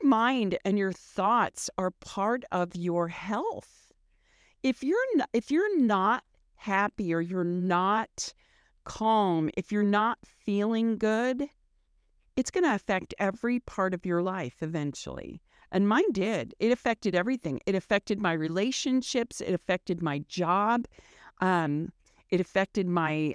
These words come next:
alone time. It affected everything to where some days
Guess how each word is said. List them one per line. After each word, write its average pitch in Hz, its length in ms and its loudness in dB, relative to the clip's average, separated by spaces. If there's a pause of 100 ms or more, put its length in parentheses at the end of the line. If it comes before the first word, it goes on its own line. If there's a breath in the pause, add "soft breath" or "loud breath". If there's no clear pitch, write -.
alone 196 520 4
time. 233 360 -2
It 208 120 0
affected 220 420 -2
everything 220 840 -2
to 214 120 -4
where 208 360 0 (360 soft breath)
some 294 420 4
days 185 520 0